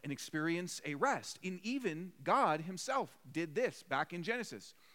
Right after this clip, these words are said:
On the seventh day, God had completed his work, and you can think about that as control, that he had done,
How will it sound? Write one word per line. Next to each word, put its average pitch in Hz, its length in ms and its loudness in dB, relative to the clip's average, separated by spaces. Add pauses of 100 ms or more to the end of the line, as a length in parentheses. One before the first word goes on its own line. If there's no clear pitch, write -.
(260)
On 156 160 4
the 165 80 -2
seventh 240 400 4
day, 131 180 2
God 160 260 8
had 185 160 2
completed 226 520 -2
his 170 260 0
work, 180 540 6
and 151 100 -4
you 147 40 -4
can 151 100 -6
think 208 160 -2
about 165 160 0
that 156 200 6
as 143 160 0
control, 190 720 2 (360)
that 170 100 4
he 220 220 2
had 175 200 6
done, 202 460 6